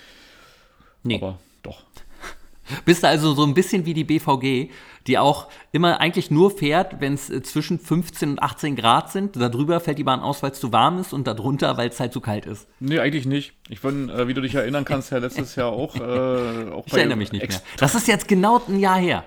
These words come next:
Speaker 2: Ja, auch bei unglaublichen Temperaturen, äh, laufen gewesen und auch, wo es geregnet hat. Also, es geht auch anders.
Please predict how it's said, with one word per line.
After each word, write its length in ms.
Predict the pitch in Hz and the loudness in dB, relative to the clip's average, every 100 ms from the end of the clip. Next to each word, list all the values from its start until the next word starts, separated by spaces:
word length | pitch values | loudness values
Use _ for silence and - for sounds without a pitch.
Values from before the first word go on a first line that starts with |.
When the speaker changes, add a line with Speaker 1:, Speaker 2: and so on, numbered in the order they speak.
| - | -6
Speaker 2:
Ja, 220 | 156 - - | -6 -6 -10
auch 160 | - | -10
bei 120 | - | -4
unglaublichen 680 | - 147 202 123 104 107 101 | -4 0 0 0 -2 -4 -6
Temperaturen, 840 | 110 110 104 104 - 117 117 165 - | -4 -4 -2 -4 -4 -4 -4 -6 -8
äh, 280 | 127 127 120 110 _ _ - - | -6 -6 -8 -14 _ _ -20 -4
laufen 300 | 110 127 143 | -4 -2 -4
gewesen 400 | 135 139 143 156 | -2 -2 -2 -6
und 240 | - 139 | -4 -2
auch, 260 | 127 190 - | 0 -2 -2
wo 80 | 190 | -4
es 120 | - | -4
geregnet 480 | 175 170 151 123 - | -4 -4 -4 -8 -8
hat. 260 | 101 - | -12 -12
Also, 400 | - 113 117 120 - - - - - - | -10 -6 -6 -6 -10 -20 -20 -20 -20 -16
es 180 | - | -10
geht 140 | - - | -4 -4
auch 120 | 147 | 0
anders. 520 | 107 151 113 - - | 0 0 -2 -4 -14